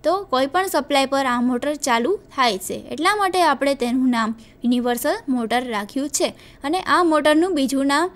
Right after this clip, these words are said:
સિરીઝ મોટર પણ છે, કેમ કે સિરીઝ મોટરમાં જેમ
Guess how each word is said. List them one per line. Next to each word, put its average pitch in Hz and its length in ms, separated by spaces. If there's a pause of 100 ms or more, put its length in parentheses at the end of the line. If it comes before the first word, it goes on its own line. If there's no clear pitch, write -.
(240)
સિરીઝ 285 420
મોટર 247 340
પણ 359 300
છે, 240 280 (360)
કેમ 381 220
કે 247 220 (260)
સિરીઝ 381 460
મોટરમાં 262 560
જેમ 285 300